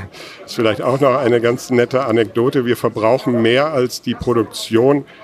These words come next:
äh, eine Jahresproduktion an Xenon für <laughs> un-, unsere Mission. Aber, äh, der Vorteil ist es eben, es ist sehr energieeffizient. Und, äh, das ist für uns, war das die einzigste Möglichkeit, zusammen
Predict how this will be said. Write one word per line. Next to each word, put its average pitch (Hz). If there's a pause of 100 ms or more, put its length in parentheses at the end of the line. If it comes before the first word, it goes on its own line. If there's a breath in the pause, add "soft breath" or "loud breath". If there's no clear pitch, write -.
(320 loud breath)
äh, -
eine 113
Jahresproduktion 120
an 110
Xenon 139
für 135 (180)
<laughs> -
un-, 135
unsere 123 (380 loud breath)
Mission. 127
Aber, 120
äh, 113 (420 loud breath)
der 117
Vorteil 139
ist 143
es 139
eben, 131
es 107
ist 104
sehr 120
energieeffizient. 131 (540 loud breath)
Und, 123
äh, 110 (500)
das 120
ist 143
für 123
uns, 123
war 120
das 120
die 131
einzigste 123
Möglichkeit, 123
zusammen 113